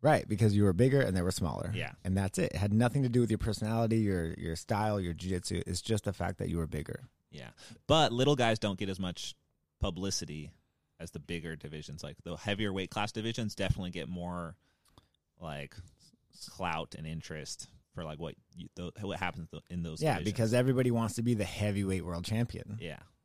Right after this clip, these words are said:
Speaker 1: That's, it sounds cool. Like Mike Tyson.
Speaker 2: Well, I think the matches just result in more dominance. Like, if one person starts winning, they start winning a lot harder. Whereas at the lighter divisions, it's like,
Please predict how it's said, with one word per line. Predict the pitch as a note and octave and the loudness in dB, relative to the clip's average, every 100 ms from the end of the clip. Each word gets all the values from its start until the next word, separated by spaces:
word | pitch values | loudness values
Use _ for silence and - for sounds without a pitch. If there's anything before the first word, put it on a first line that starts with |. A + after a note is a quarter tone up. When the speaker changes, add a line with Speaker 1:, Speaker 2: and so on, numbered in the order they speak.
| _ - | _ -4
Speaker 1:
That's, | F#2 - | -2 -2
it | F2 | -6
sounds | - F2 D#2+ | -4 -2 -2
cool. | - G#2 - A#2 - _ _ _ _ - | -2 -2 -2 -10 -14 _ _ _ _ -6
Like | F2+ | -2
Mike | F2+ E2 | -2 -2
Tyson. | E2+ F#2+ - - A2+ | -4 -4 -8 -12 -10
Speaker 2:
Well, | - E3+ | 0 2
I | |
think | D#3+ E3+ | 2 2
the | C#3+ | 2
matches | A#2 A#2 B2+ A#2+ | 2 2 0 -2
just | G#2+ G#2 | -4 -4
result | F#2+ F2+ F#2 F#2+ - | -4 -4 -2 -4 -4
in | F2 | -6
more | F2 F2 F2 F2 - _ _ _ _ _ _ _ _ | -4 -4 -4 -6 -12 _ _ _ _ _ _ _ _
dominance. | G2 F2 E2 D2 C2 - | -2 -2 -4 -8 -10 -10
Like, | E2 | -8
if | F2 | -6
one | F#2 G2 | -2 0
person | G2 G2+ F#2+ | 2 2 -2
starts | - F#2+ - | -2 -4 -4
winning, | E2+ F#2+ | -4 -2
they | F2+ | -2
start | F2+ F#2+ E2+ | -2 -2 -2
winning | F2 E2+ | -4 -4
a | D#2+ | -4
lot | D#2 D#2+ | -4 -4
harder. | - E2+ E2 D2+ D2+ | -4 -8 -8 -12 -10
Whereas | F2 F2+ | -8 -6
at | F2+ | -8
the | F2+ | -6
lighter | F2 F2+ F#2 | -6 -6 -6
divisions, | F#2+ G#2 A2 G#2 | -4 -4 -4 -6
it's | F2+ | -8
like, | F2+ D#2 | -8 -10